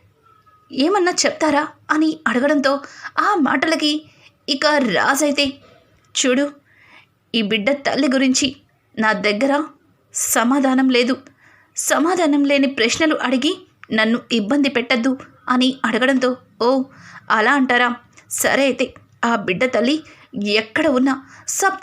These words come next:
సముద్రాల అవతలున్నా వెతికి పట్టుకొచ్చి అందరి ముందు నిలబెడతాను, నిజమేంటో నిరూపిస్తాను" అని చెప్పి కావ్య రాజ్తో ఛాలెంజ్ చేసుకుని అక్కడి నుంచి వెళ్ళిపోతుంది. ఇంకా రాజైతే,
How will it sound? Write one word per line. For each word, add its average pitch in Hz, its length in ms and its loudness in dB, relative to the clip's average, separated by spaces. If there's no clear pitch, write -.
సముద్రాల 302 460 0
అవతలున్నా 285 480 0
వెతికి 233 520 -2
పట్టుకొచ్చి 247 600 0
అందరి 403 320 2
ముందు 269 220 2
నిలబెడతాను, 285 640 2
నిజమేంటో 262 600 2
నిరూపిస్తాను" 311 760 2
అని 277 120 0
చెప్పి 277 400 0
కావ్య 254 340 4
రాజ్తో 254 440 0
ఛాలెంజ్ 453 360 0
చేసుకుని 302 420 -2
అక్కడి - 260 -2
నుంచి 277 180 2
వెళ్ళిపోతుంది. 277 580 2
ఇంకా 381 240 2
రాజైతే, 294 720 0